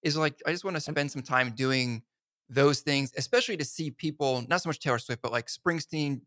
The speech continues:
Speaker 1: Billy Joel, that are of the generation before us who aren't gonna be around forever. Let's go,
Speaker 2: Right.
Speaker 1: uh, enjoy their music.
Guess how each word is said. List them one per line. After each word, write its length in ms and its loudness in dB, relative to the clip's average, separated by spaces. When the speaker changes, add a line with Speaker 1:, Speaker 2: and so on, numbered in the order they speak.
Speaker 1:
Billy 220 4
Joel, 460 2
that 120 8
are 100 8
of 440 4
the 80 -6
generation 800 4
before 440 2
us 440 2
who 420 -4
aren't 140 0
gonna 120 -6
be 100 0
around 300 2
forever. 440 -6
Let's 140 -12
go, 180 -2
Speaker 2:
Right. 120 2
Speaker 1:
uh, 200 -2
enjoy 240 2
their 100 2
music. 440 -6